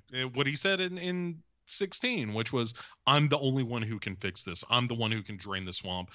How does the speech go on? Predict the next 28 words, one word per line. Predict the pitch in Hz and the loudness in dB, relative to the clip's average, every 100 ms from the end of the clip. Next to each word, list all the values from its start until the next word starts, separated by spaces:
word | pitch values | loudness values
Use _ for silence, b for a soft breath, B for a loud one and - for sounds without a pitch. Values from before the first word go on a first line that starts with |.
| B B - | B B 2
I'm | 127 | 4
the | 123 | 4
one | 110 107 | 2 0
who | 101 | 0
can | 95 95 | -6 -6
bring | 98 92 | -4 -4
your | 85 | -4
jobs | 92 87 87 - | -2 0 0 0
back." | 98 87 85 - - B B B B - | 2 2 0 -4 -12 B B B B 0
Um, | 107 101 95 90 82 82 - _ _ _ _ _ - - _ _ _ _ _ 190 | 4 4 4 2 -2 -8 -12 _ _ _ _ _ -20 -20 _ _ _ _ _ -6
you | 160 143 | 2 6
know, | 131 113 113 123 | 6 4 -2 0
ma-, | 131 143 | 0 4
making | 147 156 160 127 107 | 4 4 0 -4 0
that | 117 120 - | 0 0 -2
case, | 190 190 117 113 - | -2 0 0 -2 -4
n-, | 147 156 165 156 | -2 -2 -4 0
I | 165 | 2
mean, | 135 135 156 | 2 0 0
having | 165 202 170 | 2 4 2
delivered | 139 123 160 127 107 | 0 2 2 2 0
on | 101 | 0
none | 113 185 | 2 2
of | 82 87 | 2 -8
it, | 87 | -14
of | - | -16
course, | 90 - 156 - | -18 -14 -12 -6
but, | - 131 107 | 0 0 0